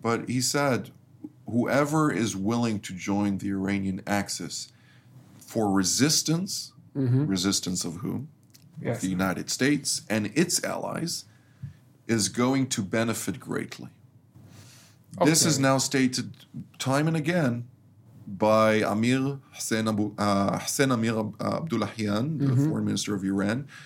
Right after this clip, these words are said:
Speaker 1: who is once again looking to do so. Okay, uh, we see the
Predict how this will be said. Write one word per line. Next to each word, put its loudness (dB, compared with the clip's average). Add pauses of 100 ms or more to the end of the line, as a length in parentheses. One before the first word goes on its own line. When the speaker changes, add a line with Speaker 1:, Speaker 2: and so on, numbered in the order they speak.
(520)
Speaker 1:
who 4
is 4
once 2
again 0 (400)
looking -2
to -10
do 2
so. -2 (640)
Okay, 2
uh, 2
we 2
see 4
the 0